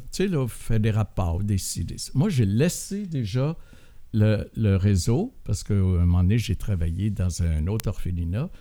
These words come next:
Puis là, il fallait que je fasse, ouais, wow, moi, je suis dyslexique, j'écris tout croche.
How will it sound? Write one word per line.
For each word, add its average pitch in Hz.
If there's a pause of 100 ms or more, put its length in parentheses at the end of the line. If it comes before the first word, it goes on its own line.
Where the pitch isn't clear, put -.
(260)
Puis 107
là, 135
il 143
fallait 110
que 110
je -
fasse, 120 (340)
ouais, 80 (500)
wow, 90
moi, 110
je -
suis 127
dyslexique, 107
j'écris 98
tout -
croche. 95